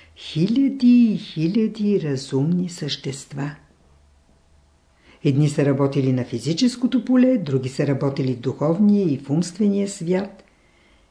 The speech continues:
и са създали нашия организъм, който имаме.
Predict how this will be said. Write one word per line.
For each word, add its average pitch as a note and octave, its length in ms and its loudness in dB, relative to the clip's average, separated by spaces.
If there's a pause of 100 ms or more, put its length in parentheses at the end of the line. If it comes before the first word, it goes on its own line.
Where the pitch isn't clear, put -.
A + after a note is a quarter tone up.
(240)
и C3+ 120 -2
са C3+ 200 -6
създали C#3 760 -2
нашия D3 500 0
организъм, D3 800 2 (360)
който B2+ 340 -4
имаме. C#3+ 520 0